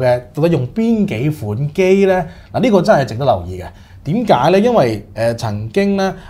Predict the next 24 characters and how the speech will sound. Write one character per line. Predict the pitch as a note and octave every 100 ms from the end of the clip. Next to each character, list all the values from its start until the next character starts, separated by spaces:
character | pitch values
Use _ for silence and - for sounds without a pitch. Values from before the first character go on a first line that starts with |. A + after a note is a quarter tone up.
| -
香 | G#3
港 | G3+ E3+
政 | C3+
府 | A#2+
係 | D3+ A#2+
要 | D#3 F3+ F3+ B2+
求 | F2
過 | F2+ G#2+ G#2+
Google | G#2 D3 C#3+ G2+ G#2
呢 | A#2 A2+
去 | G#2+
提 | F2
供 | B2+ C3
一 |
啲 | A#2 A2+ A2+
嘅， | G2+ F2+ F2 - - - -
呃， | F#2 F2
資 | - C3+
料， | G#2 G2+ - -
但 | G#2 G2+
係 | - - F2+ G#2
拒 | G#2 F#2
絕 |
嘅。 | -